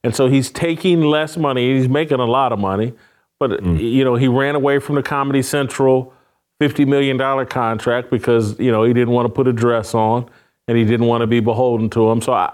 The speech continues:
Speaker 1: I, ha-, hats off to Dave Chappelle. Uh, I think maybe I've gotten us in enough trouble, <laughs> got myself in enough trouble.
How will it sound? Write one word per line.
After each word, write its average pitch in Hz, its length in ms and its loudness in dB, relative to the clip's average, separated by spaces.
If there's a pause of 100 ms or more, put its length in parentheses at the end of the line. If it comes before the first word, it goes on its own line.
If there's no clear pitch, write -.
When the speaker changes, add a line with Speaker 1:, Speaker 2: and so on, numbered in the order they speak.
Speaker 1:
I, 73 560 -6
ha-, - 220 -8 (500)
hats 208 240 -6
off 170 220 0
to 151 60 -2
Dave 139 280 0
Chappelle. 120 720 0 (140)
Uh, 107 580 0
I 139 140 -2
think 160 360 -2
maybe 131 340 2
I've 117 260 -2 (880)
gotten 113 300 -2
us - 360 -4 (160)
in 120 140 0
enough 117 340 0
trouble, - 400 -4 (380)
<laughs> - 380 -8
got 123 180 -4
myself 120 560 -2
in 120 80 -2
enough 117 300 0
trouble. 123 280 -2